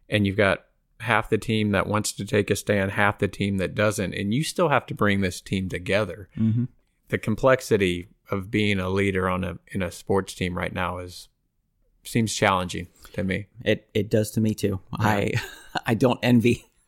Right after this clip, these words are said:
Speaker 2: I don't envy those leaders having to, like, pull all that together.
Speaker 1: So after your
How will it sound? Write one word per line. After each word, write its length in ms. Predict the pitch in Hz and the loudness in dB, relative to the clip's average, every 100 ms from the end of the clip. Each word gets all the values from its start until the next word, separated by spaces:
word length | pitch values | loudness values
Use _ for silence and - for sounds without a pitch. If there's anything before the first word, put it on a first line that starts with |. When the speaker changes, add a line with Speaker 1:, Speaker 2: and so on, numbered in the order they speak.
| - - - - | -8 -8 -8 -2
Speaker 2:
I 120 | 117 | 4
don't 200 | 123 131 | 6 6
envy 220 | 123 120 | 6 6
those 240 | 113 113 | 6 4
leaders 300 | 120 113 107 | 4 4 4
having 240 | 104 104 104 | 4 2 2
to, 80 | 107 | 0
like, 200 | 101 - | 0 0
pull 200 | 117 107 | 0 2
all 100 | 104 | 0
that 180 | - | 0
together. 420 | - 110 104 104 - _ _ _ _ - - _ _ | 0 0 2 0 -6 _ _ _ _ -20 -20 _ _
Speaker 1:
So 320 | - 170 151 147 | 0 6 6 6
after 360 | 139 151 175 | 4 6 6
your 440 | 165 143 123 110 | 8 8 8 6